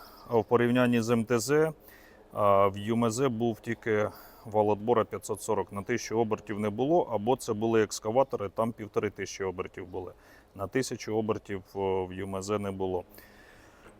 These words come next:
І дивіться, що вони зробили. Вони посилили корпус муфти щеплення. А, якщо той йде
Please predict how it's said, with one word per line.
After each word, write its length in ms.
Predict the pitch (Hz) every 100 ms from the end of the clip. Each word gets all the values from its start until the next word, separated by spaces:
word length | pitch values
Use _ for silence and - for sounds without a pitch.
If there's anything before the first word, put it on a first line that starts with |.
| - -
І 420 | 135 185 185 170 - -
дивіться, 420 | 123 120 139 127
що 180 | 113 123
вони 220 | 123 120
зробили. 480 | 110 120 110 110 101
Вони 260 | 104 139 160
посилили 800 | 123 - - 107 110 113 120 117 - - - - - _ _ _ - -
корпус 420 | 127 127 - -
муфти 300 | 117 110 110
щеплення. 680 | 101 - 101 107 107 113 113 - - - 113
А, 300 | 107 107 107
якщо 300 | 110 - 131
той 280 | - 131 120
йде 460 | 113 113 117 110